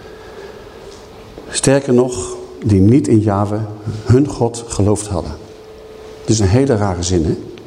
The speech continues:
Want er staat dus, "Yahweh, hun God", maar daar hebben ze niet in geloofd. Dus het wordt erkend dat het hun God is, hè, dat zegt Yahweh zelf.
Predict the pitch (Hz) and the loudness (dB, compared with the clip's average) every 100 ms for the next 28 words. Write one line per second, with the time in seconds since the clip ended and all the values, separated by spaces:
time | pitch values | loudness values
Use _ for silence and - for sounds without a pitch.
0 | - - - - 95 - - 143 143 98 | -20 -20 -16 -4 -2 -2 0 0 2 0
1 | 147 - - - - - - - - - | 0 -4 -8 -14 -20 -20 -20 -20 -20 -2
2 | - 110 139 143 151 113 135 143 107 113 | 2 4 2 0 0 4 2 2 -2 -2
3 | - - - - - - - - 104 98 | -4 -14 -18 -20 -20 -20 -16 0 0 2
4 | 98 101 98 95 117 123 120 110 120 113 | 0 0 2 4 4 4 0 0 0 -2
5 | - - - - - - 107 113 113 - | -4 -10 -14 -18 -20 -16 -6 -6 -6 -14
6 | - - - - - - - - - - | -18 -20 -20 -20 -20 -20 -20 -20 -20 -12
7 | - 87 92 113 117 104 - 202 - - | -2 0 2 2 0 -2 2 2 2 0
8 | 120 110 - 104 - - 160 185 - - | -2 -2 0 0 0 0 0 0 -2 -6
9 | - 120 147 85 104 80 104 98 85 85 | -6 -2 -2 0 -2 0 0 0 -2 0
10 | 104 175 - - | 0 0 -8 -14